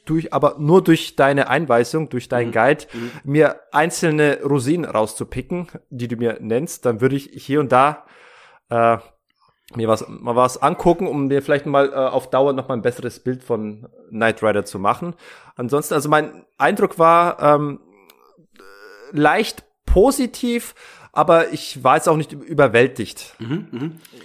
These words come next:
Speaker 1: Sagen wir es so. Aber wie gesagt, es glaub, braucht, glaub ich, wirklich mehr als die Epi-, Pilotfolge, den Pilotfilm, um das Phänomen vielleicht wirklich zu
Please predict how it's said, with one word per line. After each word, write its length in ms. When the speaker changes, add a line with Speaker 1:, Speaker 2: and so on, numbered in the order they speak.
Speaker 1:
Sagen 180
wir 60
es 80
so. 140
Aber 220
wie 60
gesagt, 240
es 240
glaub, 420
braucht, 240
glaub 180
ich, 120
wirklich 340
mehr 580
als 220
die 220
Epi-, 260
Pilotfolge, 880
den 100
Pilotfilm, 640
um 360
das 160
Phänomen 440
vielleicht 240
wirklich 280
zu 220